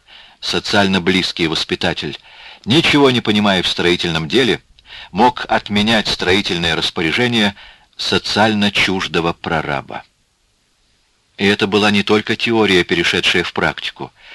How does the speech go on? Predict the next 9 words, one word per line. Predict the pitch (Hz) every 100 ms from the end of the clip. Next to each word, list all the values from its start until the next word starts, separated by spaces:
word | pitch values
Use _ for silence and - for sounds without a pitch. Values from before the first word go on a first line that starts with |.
| - -
но | 87
и | 98 113
гармония | 92 98 90 95 104 101 98
повседневности. | 98 - 95 80 95 95 87 - 71 - _ _ _ _ _ _ - -
Так | 104 90
было | 92 107 104
лучше | 98 107 - 110
для | 95 101
блатных, | 95 104 87 82 - -